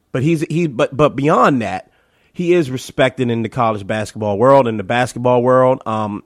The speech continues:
I'm not sure if he's in the Basketball Hall of Fame yet, but if he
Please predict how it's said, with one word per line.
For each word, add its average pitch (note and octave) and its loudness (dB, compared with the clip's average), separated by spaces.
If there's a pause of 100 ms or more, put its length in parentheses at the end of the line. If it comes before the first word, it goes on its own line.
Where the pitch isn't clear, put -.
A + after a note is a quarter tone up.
I'm A2+ -6
not A#2+ -4
sure A#2+ 0
if A2 -8
he's A#2 -10
in A#2 -6
the A2 -4
Basketball A2+ -4
Hall G#2+ -2
of G2+ -8
Fame C3 -4
yet, C3+ -2
but G#2+ -6
if G#2+ -6
he G#2+ -10